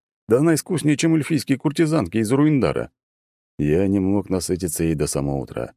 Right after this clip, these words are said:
Падал без сил, чтобы через пару минут снова наброситься на кучерявую бестию.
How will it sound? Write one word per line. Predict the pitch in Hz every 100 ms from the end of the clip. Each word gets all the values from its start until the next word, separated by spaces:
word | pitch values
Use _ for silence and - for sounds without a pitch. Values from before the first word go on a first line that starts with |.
| _ _ _ -
Падал | 78 95 98 92
без | 92 -
сил, | - 101 87
чтобы | - 87 87 73 -
через | 80 82
пару | - 87
минут | 90 87
снова | - 80 85 82
наброситься | 80 78 82 85 - - 78
на |
кучерявую | 76 - 85 80 78
бестию. | 78 80 - 65 -